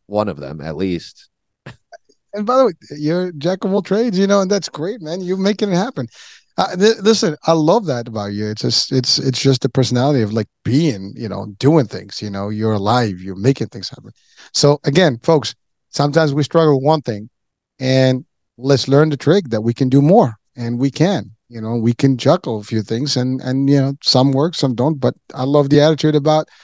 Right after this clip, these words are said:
Speaker 2: if this doesn't work, doesn't suit you, doesn't float your boat, you know, there's other things you can <laughs> work with me on.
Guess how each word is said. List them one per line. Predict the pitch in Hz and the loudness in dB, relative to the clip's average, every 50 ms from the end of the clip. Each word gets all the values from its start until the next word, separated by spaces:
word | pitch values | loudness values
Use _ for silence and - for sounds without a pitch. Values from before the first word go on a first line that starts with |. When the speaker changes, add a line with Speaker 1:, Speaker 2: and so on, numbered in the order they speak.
| _ _ _ _ _ _ _ | _ _ _ _ _ _ _
Speaker 2:
if | - 156 160 151 | -2 0 2 4
this | 165 170 156 | 6 4 6
doesn't | 151 185 180 175 165 180 185 185 | 6 4 4 4 2 0 0 0
work, | 165 170 185 196 175 | 0 2 2 0 0
doesn't | 160 160 160 156 160 160 | 0 0 0 2 2 0
suit | - - - 170 180 - - | -2 -2 -2 -2 0 2 2
you, | 175 | 4
doesn't | 175 160 156 156 160 | 4 4 4 2 2
float | 139 151 165 170 | -2 -4 -2 -2
your | 165 147 | -2 0
boat, | 143 165 190 202 190 | 0 0 -2 -2 -2
you | 175 170 | -4 -4
know, | 175 170 165 | -2 -2 -2
there's | 151 165 165 147 160 | 0 0 2 2 2
other | 160 180 180 180 | 0 -2 -2 -2
things | 170 180 180 165 - - | -2 -2 -2 -2 -2 -4
you | 175 165 | -4 -2
can | - 170 165 180 180 147 - | 2 2 2 2 2 0 2
<laughs> | - | 4
work | 175 202 339 - - | 4 4 4 4 4
with | 208 170 | 2 2
me | 160 156 147 | 4 4 2
on. | 135 120 120 113 | 2 0 -4 -6